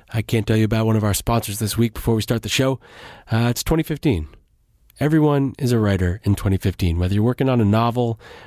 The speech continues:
or writing a press release, website copy, a report, you're tweeting, it's a white paper, uh, even if you're just carefully revising an email to your boss asking for a raise, writing has become a huge part of our day-to-day responsibilities.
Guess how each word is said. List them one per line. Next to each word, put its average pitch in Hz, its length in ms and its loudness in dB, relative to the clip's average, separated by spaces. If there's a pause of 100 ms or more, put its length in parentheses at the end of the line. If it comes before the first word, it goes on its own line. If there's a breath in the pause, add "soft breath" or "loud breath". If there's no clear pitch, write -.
(160 loud breath)
or 95 140 0
writing 98 240 2
a 90 40 -2
press - 320 -2
release, 131 500 0
website 131 420 -2
copy, 127 400 -2
a 95 100 2
report, 143 540 0
you're 95 160 -10 (100)
tweeting, 151 640 0
it's 98 140 -6
a 90 80 -2
white 135 400 -2
paper, 143 400 0 (340 loud breath)
uh, 107 320 0
even 135 220 2
if 131 100 -4
you're 120 100 -4
just 110 200 -6
carefully 135 560 -2
revising 110 580 -2
an 101 100 2
email 117 540 2
to 107 160 -4
your 95 80 0
boss 117 480 -2
asking 117 300 0
for 101 180 -2
a 98 40 2
raise, 110 360 0 (380 loud breath)
writing 123 240 0
has 113 100 0
become 113 400 -2
a 95 100 -2
huge 117 600 0
part 101 280 -2
of 98 120 -2
our 90 100 2
day-to-day 92 400 0
responsibilities. 92 880 -2